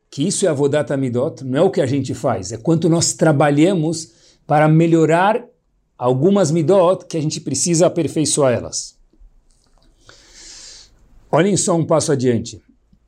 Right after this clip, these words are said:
Tem uma Gemara no Tratado de Shabat, na página Peitet Amud Aleph. A Gemara conta pra gente a primeira vez que Moshe Rabbeinu subiu no Shamayim pra receber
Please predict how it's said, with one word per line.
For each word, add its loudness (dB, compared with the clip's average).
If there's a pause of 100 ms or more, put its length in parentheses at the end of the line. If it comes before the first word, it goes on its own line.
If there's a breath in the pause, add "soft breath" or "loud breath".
Tem 0
uma 2
Gemara 2
no 0
Tratado 0
de -6
Shabat, -2
na -8
página -2 (100)
Peitet 0
Amud -2
Aleph. -4 (260)
A -8
Gemara 2
conta 0
pra -4
gente -2 (560 loud breath)
a 0
primeira 2
vez -2
que -8
Moshe -2
Rabbeinu 0
subiu 0
no 0
Shamayim -2 (320)
pra 0
receber 0